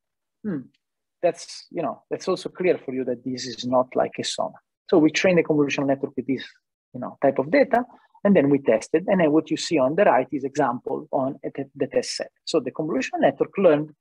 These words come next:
you know, what is the concept of nice neuron. So these three,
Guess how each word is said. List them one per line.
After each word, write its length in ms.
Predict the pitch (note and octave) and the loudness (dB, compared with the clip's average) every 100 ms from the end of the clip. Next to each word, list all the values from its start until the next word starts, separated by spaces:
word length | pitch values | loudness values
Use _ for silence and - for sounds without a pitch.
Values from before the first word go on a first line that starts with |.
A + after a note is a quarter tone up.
| _ _ _ _ _ | _ _ _ _ _
you 80 | F3+ | -4
know, 80 | C3+ | -2
what 180 | D#3 | -4
is 80 | D#3+ | -4
the 80 | G3 | -4
concept 500 | - B2+ A#2 - - | -2 -6 -6 -8 -8
of 80 | B2 - | -8 -6
nice 560 | D3 G#2+ A2 - - _ _ | -6 -6 -10 -14 -20 _ _
neuron. 260 | - - - _ _ _ _ - | -16 -14 -20 _ _ _ _ -6
So 140 | E3+ | -2
these 260 | D3+ G3+ - | 0 0 0
three, 320 | F#3 D#3 | 2 2